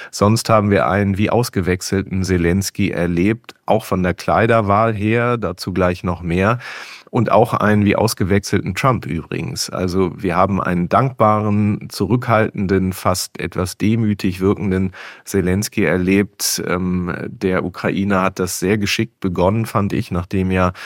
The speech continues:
Trump an Putin in Alaska einen Brief seiner Frau Melania übergab, in dem die das grausame Schicksal der ukrainischen Kinder ansprach,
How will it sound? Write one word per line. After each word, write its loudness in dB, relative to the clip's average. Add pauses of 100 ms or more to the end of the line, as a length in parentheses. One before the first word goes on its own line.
(280)
Trump 2
an 0
Putin 0
in 0
Alaska 2
einen 0
Brief 0
seiner 2
Frau 0
Melania 2
übergab, 0
in -6
dem 0
die -2
das -2 (400)
grausame 2
Schicksal 0
der 2
ukrainischen -4
Kinder 0
ansprach, -2